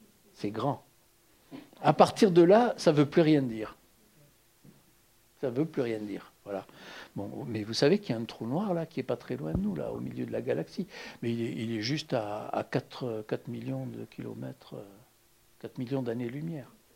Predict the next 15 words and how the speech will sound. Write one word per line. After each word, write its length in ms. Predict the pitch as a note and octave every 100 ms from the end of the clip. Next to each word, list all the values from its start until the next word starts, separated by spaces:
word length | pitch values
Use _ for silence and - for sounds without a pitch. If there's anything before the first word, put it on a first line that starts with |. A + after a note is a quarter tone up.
| _ _ _ _ _ -
Pas 100 | -
très, 180 | - -
très 220 | - C3
loin, 180 | E3+ A#2
ça, 160 | -
par 200 | A#2 A2
rapport 360 | G#2 G#2+ B2 G#2
à 140 | G2 -
treize 220 | - A#2
virgule 300 | A2+ A2 A2+
sept 260 | - A#2+ -
milliards 420 | A#2+ B2+ D3+ A#2+
d'années-lumière. 600 | A#2+ C#3 C3 B2 A#2+ B2 -
Enfin 200 | - C#3+
bon. 220 | C#3+